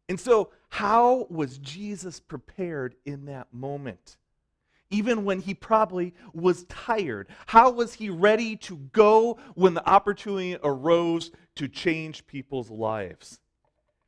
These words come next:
The answer to that question is found in the first verse we're gonna read. I'm gonna go ahead and read all of it to you, and then we'll kinda come back to things and take a look. Before daybreak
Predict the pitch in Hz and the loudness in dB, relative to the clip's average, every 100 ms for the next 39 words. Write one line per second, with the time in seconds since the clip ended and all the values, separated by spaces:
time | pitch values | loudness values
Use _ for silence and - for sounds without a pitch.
0 | _ _ _ 135 139 160 - 156 143 131 | _ _ _ -14 -12 -14 -16 -12 -8 -8
1 | - 143 131 - 127 113 101 _ 135 120 | -8 -10 -10 -10 -16 -16 -16 _ -14 -12
2 | 98 92 _ _ _ _ _ _ - 107 | -14 -16 _ _ _ _ _ _ -14 -12
3 | 101 120 113 - 104 101 - 104 104 101 | -10 -10 -10 -10 -10 -10 -12 -12 -12 -12
4 | 104 92 85 127 147 131 127 123 110 113 | -12 -12 -12 -12 -10 -8 -8 -8 -10 -12
5 | 107 104 110 117 120 - 131 139 139 _ | -12 -8 -8 -10 -14 -16 -12 -12 -14 _
6 | _ 104 113 117 113 - 110 95 107 98 | _ -14 -12 -12 -16 -14 -14 -14 -16 -12
7 | 92 92 - - 90 87 90 _ 87 - | -10 -10 -12 -16 -18 -20 -20 _ -18 -18
8 | 85 98 82 _ _ _ _ _ _ _ | -14 -12 -14 _ _ _ _ _ _ _
9 | _ _ _ _ _ _ _ - 160 180 | _ _ _ _ _ _ _ -10 -4 -4
10 | 175 143 165 165 143 123 90 - _ | -2 -2 -4 -4 -4 -4 -4 -10 _